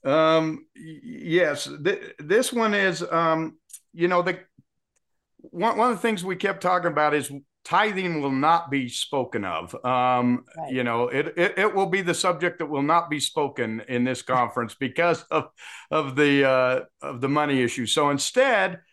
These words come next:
Speaker 1: they'll address it, but they'll at-, address it in the form of temple worthiness. So they will
Speaker 2: Mm.
Speaker 1: now very highly emphasize temple worthiness. First, because they just announced thirty temples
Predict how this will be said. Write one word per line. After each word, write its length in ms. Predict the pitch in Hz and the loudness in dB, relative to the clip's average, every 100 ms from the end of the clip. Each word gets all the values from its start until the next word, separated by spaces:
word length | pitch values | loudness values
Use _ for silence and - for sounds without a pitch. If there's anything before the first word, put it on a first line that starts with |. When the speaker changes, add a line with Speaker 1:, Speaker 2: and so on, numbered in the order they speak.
| _ _ _ | _ _ _
Speaker 1:
they'll 240 | 165 165 160 | 4 6 4
address 520 | 151 196 302 269 190 | 2 2 2 2 0
it, 120 | 180 | 0
but 160 | 160 160 | -2 0
they'll 240 | 165 156 | 0 0
at-, 340 | 151 - 180 - - | -2 -4 -8 -8 -8
address 460 | 156 135 170 202 - | -6 0 2 2 2
it 180 | 202 - | -2 2
in 160 | 160 | 0
the 80 | 156 | 2
form 380 | 143 165 165 160 | -2 0 0 0
of 220 | 151 139 | 0 -2
temple 420 | - 170 170 165 139 | -2 -4 0 0 2
worthiness. 800 | 151 165 139 120 101 87 - _ _ _ _ | 2 2 0 -2 -4 -8 -16 _ _ _ _
So 320 | - 175 165 160 | -2 2 4 4
they 160 | 165 | 4
will 160 | 160 165 | 4 4
Speaker 2:
Mm. 20 | |
Speaker 1:
now 520 | 180 226 233 185 165 _ _ _ _ 135 135 143 _ | 4 4 4 0 -4 _ _ _ _ -14 -14 -16 _
very 800 | 139 117 123 190 226 220 185 - _ _ _ _ - | -18 -8 0 4 6 4 0 -8 _ _ _ _ -12
highly 580 | - 185 208 180 175 175 | -2 0 2 0 0 0
emphasize 720 | 185 170 160 - 160 156 - | -2 -2 -2 2 2 2 -2
temple 380 | 165 165 165 143 | -4 -2 -2 2
worthiness. 500 | 160 135 123 101 - | 2 2 -2 -6 -4
First, 360 | 214 262 - | 0 0 -2
because 320 | 208 170 185 | -6 -4 -2
they 120 | 151 156 | 0 -2
just 260 | 160 165 | -2 -4
announced 420 | 156 151 147 139 | -2 -2 -2 -4
thirty 280 | - 147 135 | -2 -2 -2
temples 560 | 120 151 143 143 139 | -4 -4 -4 -4 -6